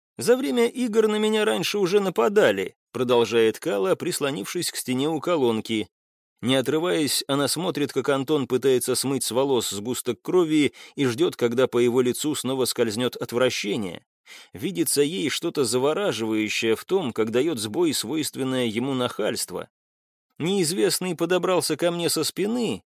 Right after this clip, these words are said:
но едва я проткнула его мечом, рухнул, как пустой сосуд, без крови и без ци». Антон отжимает мокрые волосы и приглаживает их, убирая темные блестящие пряди со лба.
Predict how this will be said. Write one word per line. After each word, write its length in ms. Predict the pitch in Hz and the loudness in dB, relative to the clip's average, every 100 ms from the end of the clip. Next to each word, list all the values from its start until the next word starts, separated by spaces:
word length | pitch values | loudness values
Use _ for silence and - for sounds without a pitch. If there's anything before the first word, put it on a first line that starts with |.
| - | -4
но 100 | 123 | -2
едва 380 | 123 127 135 127 | 0 2 2 4
я 100 | 117 | 2
проткнула 480 | 135 135 139 131 | 0 -2 -4 0
его 240 | 127 131 131 | 2 2 0
мечом, 500 | 135 135 233 226 151 | -2 -2 -2 0 0
рухнул, 460 | 180 226 214 220 | 0 -2 -2 -2
как 220 | 170 165 - | 0 -2 -2
пустой 400 | 160 - 170 160 | -6 -2 -2 0
сосуд, 520 | 190 185 254 208 - _ _ - | -2 -2 -4 -8 -14 _ _ -6
без 260 | 123 123 - | -2 -2 -2
крови 440 | 117 117 110 127 | 0 2 2 -2
и 120 | 151 | -4
без 260 | 131 143 - | -2 -2 -2
ци». 320 | - 240 - _ _ _ _ _ | -4 -4 -6 _ _ _ _ _
Антон 600 | 120 123 120 135 131 123 - | 0 2 2 4 4 4 0
отжимает 640 | 131 117 131 117 110 104 | 0 2 2 4 2 2
мокрые 420 | 117 110 117 120 | 2 2 4 2
волосы 500 | 123 196 190 - 135 | 2 0 -2 0 0
и 40 | |
приглаживает 800 | 117 117 113 139 160 165 170 147 | 0 -2 0 0 0 0 0 2
их, 260 | 165 160 - | 0 0 -2
убирая 480 | 151 120 117 131 127 | -4 0 2 4 4
темные 420 | - 120 135 135 | 2 0 0 -2
блестящие 640 | 110 110 - 113 107 - 117 | -2 -2 -2 -2 -2 -2 -2
пряди 340 | - 113 104 | 0 0 0
со 180 | 104 127 | 0 0
лба. 300 | 139 139 101 | 0 0 -2